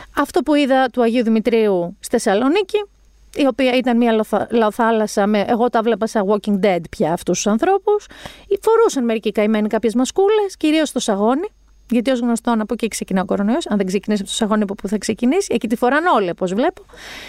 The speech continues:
Λοιπόν, αν η πολιτεία δεν μπει, δεν συνεννοηθεί με την εκκλησία, με τους μητροπολίτες, δεν ξέρω, αρχιμανδρίτες, τι είναι, δεν ξέρω και τα αξιώματά τους,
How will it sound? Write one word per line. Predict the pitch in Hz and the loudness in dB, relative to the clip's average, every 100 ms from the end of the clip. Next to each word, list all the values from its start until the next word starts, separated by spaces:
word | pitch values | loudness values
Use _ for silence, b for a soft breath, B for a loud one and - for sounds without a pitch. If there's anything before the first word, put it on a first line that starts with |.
| B B | B B
Λοιπόν, | 359 277 | 0 0
αν | 247 320 381 | 2 0 0
η | 381 | 0
πολιτεία | 370 349 262 180 _ | 0 2 0 -4 _
δεν | 208 277 | -2 0
μπει, | 226 214 - - | 2 0 -2 -2
δεν | 226 277 | 0 0
συνεννοηθεί | 277 277 277 226 | 0 2 2 0
με | 208 | 0
την | 226 | 2
εκκλησία, | 240 254 254 269 | 0 2 0 0
με | 220 | -2
τους | 226 | 0
μητροπολίτες, | 220 208 226 254 247 220 | -2 0 0 2 0 -2
δεν | 226 | 0
ξέρω, | 226 | 0
αρχιμανδρίτες, | 202 220 208 202 262 208 - | 0 0 2 2 0 -2 -2
τι | 254 | 0
είναι, | 226 196 | 0 0
δεν | 226 | 0
ξέρω | 196 175 | 0 0
και | 175 | -2
τα | 180 | -6
αξιώματά | - 185 170 170 180 165 | -4 -2 -2 -2 -2 -2
τους, | 165 | -8